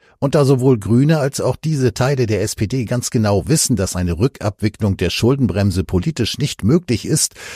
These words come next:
sie würde allein schon an den Ländern scheitern, gibt es de facto nur zwei Alternativen. Entweder man betreibt ein absurdes Rüstungsprogramm und kürzt die Kosten dafür an anderer Stelle.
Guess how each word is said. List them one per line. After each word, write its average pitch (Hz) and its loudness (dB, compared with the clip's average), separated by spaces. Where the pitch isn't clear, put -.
sie 113 0
würde 104 4
allein 90 0
schon 92 0
an 78 -2
den 73 -4
Ländern 101 0
scheitern, 110 0
gibt 170 2
es 143 2
de - -2
facto 101 0
nur 117 4
zwei 71 -4
Alternativen. - -4
Entweder 101 2
man 90 0
betreibt 90 -4
ein 82 -4
absurdes 110 0
Rüstungsprogramm 95 -2
und 175 0
kürzt - -4
die 95 -4
Kosten 92 -4
dafür 92 0
an 92 -2
anderer 104 -4
Stelle. - -10